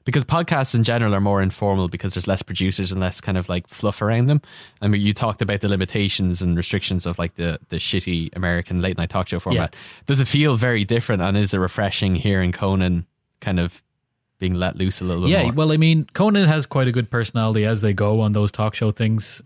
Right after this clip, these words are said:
Speaker 2: um, either because he's been doing it so long or he's just better at it. But he does
Speaker 1: Mm-hmm.
Speaker 2: come across very well. He spends a lot of time talking about himself on it, which can be annoying s-, very rarely, but most of the time is pretty endearing. And then it seems to be that they
Speaker 1: Mm-hmm.
Speaker 2: kinda get warmed up.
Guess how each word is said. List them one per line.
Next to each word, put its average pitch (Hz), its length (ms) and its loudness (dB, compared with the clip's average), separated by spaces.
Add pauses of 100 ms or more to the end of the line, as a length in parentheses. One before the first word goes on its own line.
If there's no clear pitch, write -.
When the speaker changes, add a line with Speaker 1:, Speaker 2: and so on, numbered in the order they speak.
Speaker 2:
um, 95 280 -4
either 107 160 0
because 101 240 -2
he's 98 60 -4
been 101 120 -2
doing 104 180 2
it 101 100 0
so 104 120 0
long 101 260 2
or 95 60 0
he's 92 120 -2
just 98 280 -8
better 104 240 0
at 123 100 0
it. 131 160 -4
But 113 200 -2 (420)
he 135 180 0
does 131 220 4
Speaker 1:
Mm-hmm. 131 60 6
Speaker 2:
come 120 100 4
across 107 760 0 (840)
very 107 420 2
well. 101 320 2
He 98 120 -4
spends 139 260 0
a 135 40 2
lot 120 140 2
of 113 80 0
time 110 280 -2
talking 110 360 -2
about 104 180 0
himself 110 480 -2
on 151 140 2
it, 151 140 0 (100)
which - 480 -2 (440)
can 120 300 0
be 123 140 4
annoying 127 640 2
s-, - 560 -4
very 131 400 2
rarely, 175 300 4
but 151 140 0
most 127 220 0
of 113 60 -4
the 113 60 0
time 110 100 2
is 98 80 0
pretty 101 240 0
endearing. 107 400 0 (260)
And 107 120 2
then 117 100 4
it 107 80 0
seems 127 200 2
to 120 40 -4
be 120 80 2
that 107 140 2
they 120 100 4
Speaker 1:
Mm-hmm. 135 80 4
Speaker 2:
kinda 117 160 0
get 110 160 -2
warmed 107 260 2
up. 98 160 0